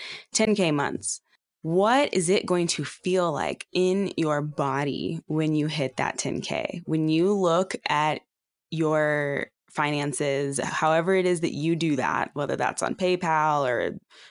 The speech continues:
someone does it for you, when you get that report back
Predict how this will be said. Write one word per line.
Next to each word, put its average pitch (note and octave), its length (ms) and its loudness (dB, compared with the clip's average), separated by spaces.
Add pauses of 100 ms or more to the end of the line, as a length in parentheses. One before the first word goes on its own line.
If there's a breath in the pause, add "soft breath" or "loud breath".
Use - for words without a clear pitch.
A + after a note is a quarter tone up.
(220 loud breath)
someone A#2 300 0
does G#2+ 160 0
it G2 80 -4
for F#3 220 2
you, D#3+ 420 0 (420 loud breath)
when D#3+ 220 2
you F#3+ 220 2
get F3 240 0
that E3 180 0
report D#3 440 -2
back C#3+ 300 -2